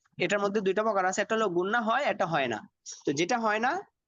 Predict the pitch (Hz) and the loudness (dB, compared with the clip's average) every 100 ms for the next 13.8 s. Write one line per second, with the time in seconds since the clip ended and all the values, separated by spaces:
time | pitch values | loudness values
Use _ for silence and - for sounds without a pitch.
0 | _ - 151 160 175 185 202 208 233 247 | _ -18 -4 0 0 2 2 2 0 0
1 | 190 190 247 233 180 190 214 262 392 - | -2 0 -2 0 2 0 0 0 0 -4
2 | _ _ 165 165 160 208 208 160 165 147 | _ _ -2 0 0 0 0 0 0 0
3 | 190 196 196 208 196 170 175 202 147 131 | 0 2 0 0 0 -2 0 0 2 2
4 | 117 - _ _ _ _ _ _ _ _ | -2 -6 _ _ _ _ _ _ _ _
5 | - _ - _ 143 139 160 156 107 - | -20 _ -20 _ 0 2 2 2 0 -4
6 | - - - 226 180 110 - _ - - | -16 -16 2 4 4 2 -8 _ -18 -16
7 | - _ _ _ - _ - 131 123 117 | -18 _ _ _ -20 _ 4 6 8 4
8 | - - 160 185 196 165 185 180 180 165 | 0 0 4 6 6 4 4 4 4 2
9 | 160 156 151 156 170 170 170 160 165 156 | 2 2 2 2 2 2 2 2 2 0
10 | 156 160 - 156 156 - - _ - - | 2 0 2 0 0 -4 -12 _ -18 -18
11 | _ _ 143 165 156 147 139 - - - | _ _ -2 0 0 -2 -6 -16 -18 -14
12 | - - 165 156 160 160 170 165 151 147 | -4 -2 4 6 8 6 6 8 6 6
13 | 160 165 170 165 156 151 156 143 | 6 4 4 4 4 4 2 0